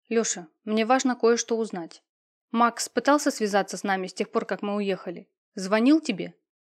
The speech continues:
С губ Алексея сползла улыбка. Мужчина нахмурился. «Нет. Но звонил адвокат, оставил сообщение». Я вопросительно подняла бровь. «Оглашение завещания состоится через три недели».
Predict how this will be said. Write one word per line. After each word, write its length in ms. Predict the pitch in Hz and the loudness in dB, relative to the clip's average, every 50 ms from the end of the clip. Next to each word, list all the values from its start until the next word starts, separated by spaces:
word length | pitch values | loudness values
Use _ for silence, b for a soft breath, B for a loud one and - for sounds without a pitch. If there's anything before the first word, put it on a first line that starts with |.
| _ _ _ _ _ _ _ - | _ _ _ _ _ _ _ -12
С 100 | 196 190 | -10 -6
губ 180 | 208 262 - | -4 -2 0
Алексея 400 | 254 233 226 - - - 294 277 | 0 0 -2 -2 0 2 2 2
сползла 460 | 262 - - 214 196 196 - 214 220 | 2 2 0 0 0 2 2 2 2
улыбка. 540 | 220 220 214 202 180 170 170 - - - - _ _ _ _ _ | 2 0 -2 -2 -4 -6 -10 -14 -20 -20 -20 _ _ _ _ _
Мужчина 340 | - 202 185 - - 214 208 | -12 -8 -6 -4 -4 -2 -4
нахмурился. 640 | 208 220 214 - 208 180 175 175 165 - - - 202 _ _ _ _ _ _ _ _ _ _ _ _ - | -4 -6 -6 -8 -8 -8 -8 -10 -12 -12 -16 -18 -18 _ _ _ _ _ _ _ _ _ _ _ _ -6
«Нет. 380 | 220 214 202 165 - - - _ _ _ _ _ _ _ | -4 -4 -4 -4 -6 -10 -20 _ _ _ _ _ _ _
Но 140 | - 202 202 | -6 -4 -4
звонил 340 | 190 196 220 240 277 294 285 | 0 0 2 4 6 6 6
адвокат, 480 | 254 208 214 214 - - 170 165 - | 6 4 2 0 2 2 0 0 0
оставил 380 | - 180 - - 240 240 226 220 | -4 -6 0 2 4 4 4 2
сообщение». 640 | - - 208 - - - - 165 165 160 160 175 _ _ _ _ _ _ _ - | 2 0 0 0 0 -6 -6 -6 -8 -8 -12 -16 _ _ _ _ _ _ _ -8
Я 160 | 190 185 185 | -4 -4 -2
вопросительно 600 | 180 185 - - 180 - 240 220 - 214 190 185 | -2 -4 -6 -6 -8 -8 -8 -8 -8 -8 -8 -8
подняла 340 | - 190 180 185 185 190 185 | -8 -8 -6 -4 -4 -4 -4
бровь. 340 | 180 180 156 - - _ _ _ _ _ _ _ _ _ _ _ _ | -4 -8 -10 -10 -14 _ _ _ _ _ _ _ _ _ _ _ _
«Оглашение 580 | - - 190 196 220 233 - - 269 247 233 233 | -6 -2 2 2 2 2 4 4 2 4 4 2
завещания 520 | 220 233 233 233 - - 285 277 254 196 | 2 2 2 2 2 4 4 4 4 2
состоится 440 | - - - - 214 226 233 226 220 | -2 -6 -4 0 2 2 2 0 -4
через 260 | 185 - 208 196 190 | -4 -4 -6 -6 -6
три 180 | - - 220 214 | -6 -4 -4 -2
недели». 520 | 196 185 175 165 170 165 170 180 170 _ | -2 -4 -6 -6 -8 -10 -10 -14 -20 _